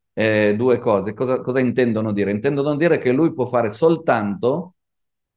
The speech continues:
quel tipo di cosa per il quale è stato programmato. Ad esempio, l'angelo di Michael è l'angelo che rappresenta l'amore. Lui può andare soltanto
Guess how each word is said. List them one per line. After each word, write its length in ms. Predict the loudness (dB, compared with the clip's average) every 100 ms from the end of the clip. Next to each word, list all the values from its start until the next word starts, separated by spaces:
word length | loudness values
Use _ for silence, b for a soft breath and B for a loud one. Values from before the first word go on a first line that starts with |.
| _ 2
quel 280 | 4 4 2
tipo 300 | 0 2 4
di 120 | 2
cosa 400 | 2 4 4 2
per 160 | 0 -2
il 60 |
quale 240 | 0 0 0
è 20 |
stato 260 | -2 -6 -6
programmato. 640 | -6 -2 0 0 -2 0
Ad 100 | 4
esempio, 400 | 6 6 4 4
l'angelo 320 | 2 4 0
di 60 | 0
Michael 420 | -2 0 2 4
è 40 |
l'angelo 320 | 2 0 -2 -4
che 120 | -2
rappresenta 500 | -2 -2 -4 -2 0
l'amore. 360 | 2 2 0
Lui 220 | 0 -2 -2
può 160 | 0
andare 400 | 0 2 0 0
soltanto 920 | -4 -8 -4 -2 -2 0 0 -2 -4